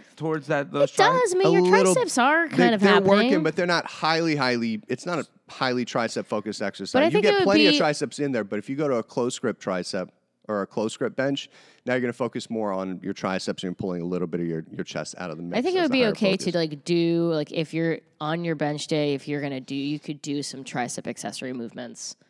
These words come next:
Speaker 3: Oh, that's,
Speaker 2: You
Speaker 3: that's
Speaker 2: know what I
Speaker 3: generally
Speaker 2: mean?
Speaker 3: when I
Speaker 2: That's when
Speaker 3: tend to
Speaker 2: you
Speaker 3: do
Speaker 2: would
Speaker 3: it
Speaker 2: do
Speaker 3: because
Speaker 2: it.
Speaker 3: you, again, you're pushing, you're not working the, the entire he-, uh, head of the triceps. So your triceps isn't just one muscle. It ti-, there's a couple of muscles that tie in. There's
Speaker 2: Mm-hmm.
Speaker 3: the long head of it and, and short head and whatever.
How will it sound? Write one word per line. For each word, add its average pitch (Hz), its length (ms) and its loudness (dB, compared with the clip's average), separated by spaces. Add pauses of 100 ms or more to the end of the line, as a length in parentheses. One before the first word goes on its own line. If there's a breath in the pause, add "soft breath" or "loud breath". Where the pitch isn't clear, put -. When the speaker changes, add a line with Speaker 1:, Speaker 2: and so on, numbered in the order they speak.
(160)
Speaker 3:
Oh, 147 100 4
that's, 139 300 0
Speaker 2:
You - 40 -8
Speaker 3:
that's 156 140 2
Speaker 2:
know 147 80 0
what 135 60 2
I 190 40 4
Speaker 3:
generally 180 220 4
Speaker 2:
mean? 151 80 2
Speaker 3:
when 156 80 4
I 151 60 6
Speaker 2:
That's 143 120 0
when 147 120 4
Speaker 3:
tend - 20 2
to 135 60 2
Speaker 2:
you 143 60 -2
Speaker 3:
do 139 120 2
Speaker 2:
would 120 140 4
Speaker 3:
it - 20 -4
Speaker 2:
do - 0 -
Speaker 3:
because 117 320 0
Speaker 2:
it. 107 140 -8
Speaker 3:
you, 117 80 -6
again, 123 160 -6
you're 113 100 -8
pushing, 113 340 -10
you're 120 100 -10
not 160 220 -10
working 117 440 -8
the, 95 320 -4 (140)
the 90 280 -6 (100)
entire 101 460 -2
he-, 98 100 -10 (200)
uh, 87 260 -12 (220)
head 98 300 -10
of 92 160 -6
the 95 60 -12
triceps. 85 640 -12 (320 soft breath)
So - 120 -8
your 147 60 -4
triceps 180 440 -2
isn't 113 240 -8
just 101 280 -10
one 98 300 -6
muscle. 90 320 -6
It 82 80 -10
ti-, 101 140 -10
there's 87 160 -12
a 87 60 -20
couple 98 220 -8
of 85 60 -6
muscles 87 260 -8
that 82 120 -10
tie 80 220 -10
in. 78 160 -10
There's 80 140 -12
Speaker 2:
Mm-hmm. 87 100 -12
Speaker 3:
the 85 40 -12
long 92 240 -6
head 90 140 -10
of 85 80 -10
it 87 160 -10
and, 78 220 -16
and 73 340 -16
short 90 300 -10
head 85 220 -8 (140)
and 76 200 -16
whatever. 87 340 -10